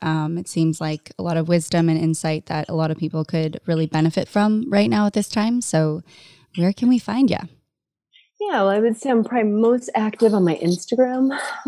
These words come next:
Speaker 2: which is village witch dot sarah wu. I'm Sarah with an H, W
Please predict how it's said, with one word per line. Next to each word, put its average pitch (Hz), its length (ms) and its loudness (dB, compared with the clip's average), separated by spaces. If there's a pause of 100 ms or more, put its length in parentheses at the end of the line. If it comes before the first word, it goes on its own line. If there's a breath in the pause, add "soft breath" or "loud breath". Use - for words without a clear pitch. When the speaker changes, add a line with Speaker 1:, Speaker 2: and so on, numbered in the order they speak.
Speaker 2:
which 208 260 0
is 190 460 2
village 185 300 2
witch 196 360 -4
dot 208 200 4
sarah 202 480 0
wu. 247 420 0
I'm 196 80 -2
Sarah 196 340 0
with 185 160 0
an 185 160 0
H, - 540 0
W 214 320 2